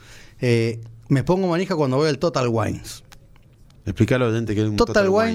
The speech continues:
Speaker 2: Wines.
Speaker 1: es un almacén, vinoteca, más bien parecido a un mini super,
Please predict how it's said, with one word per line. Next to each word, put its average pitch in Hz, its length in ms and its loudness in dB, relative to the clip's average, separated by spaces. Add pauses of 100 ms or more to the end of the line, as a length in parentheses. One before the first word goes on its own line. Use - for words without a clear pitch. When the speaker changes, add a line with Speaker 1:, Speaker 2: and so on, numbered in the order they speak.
Speaker 2:
Wines. 180 40 -4
Speaker 1:
es - 180 -2
un 151 440 0
almacén, 147 880 0
vinoteca, 127 1200 0 (480)
más 135 400 2
bien 123 800 0 (1500)
parecido 117 420 2
a - 20 4
un 131 100 0
mini 123 240 0
super, 202 520 0